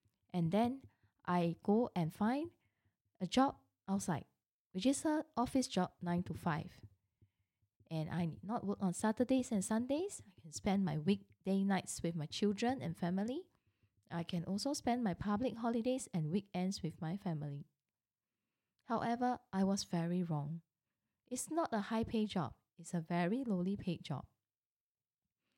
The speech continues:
They penalized me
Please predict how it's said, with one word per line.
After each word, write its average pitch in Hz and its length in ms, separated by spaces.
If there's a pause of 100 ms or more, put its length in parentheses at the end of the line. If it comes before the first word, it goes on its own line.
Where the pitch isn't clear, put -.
(1200)
They 208 240
penalized 285 640
me 294 280